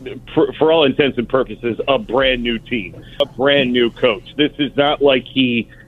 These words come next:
came in and there were twelve guys left over from last year that all knew how to play with each other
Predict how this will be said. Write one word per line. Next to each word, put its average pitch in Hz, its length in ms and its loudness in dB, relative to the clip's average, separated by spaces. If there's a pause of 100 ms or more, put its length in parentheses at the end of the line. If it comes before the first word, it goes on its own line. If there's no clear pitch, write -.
(120)
came 135 300 2
in 131 160 2
and 123 140 2
there 123 100 4
were 117 140 0
twelve 143 420 2
guys 123 340 2
left 127 240 0
over 123 280 4
from 113 260 -2
last 123 340 0
year 117 140 -2
that 120 140 2
all 127 160 4
knew 127 180 0
how 123 160 0
to 113 80 0
play 147 400 2
with 123 180 2
each 113 280 -6
other 117 340 4